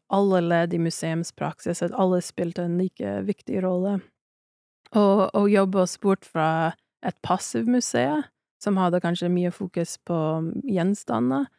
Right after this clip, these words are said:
til et museum som var en samfunnsaktør og debattskapende.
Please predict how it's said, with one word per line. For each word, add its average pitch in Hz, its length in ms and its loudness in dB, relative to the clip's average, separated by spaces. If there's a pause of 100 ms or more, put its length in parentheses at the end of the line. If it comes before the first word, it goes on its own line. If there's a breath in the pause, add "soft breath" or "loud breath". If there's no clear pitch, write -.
(540)
til 208 140 2
et 190 100 0
museum 185 640 2
som 175 320 -2
var 160 400 2
en 160 220 -4
samfunnsaktør 180 1800 -4
og 175 340 2
debattskapende. 175 920 -4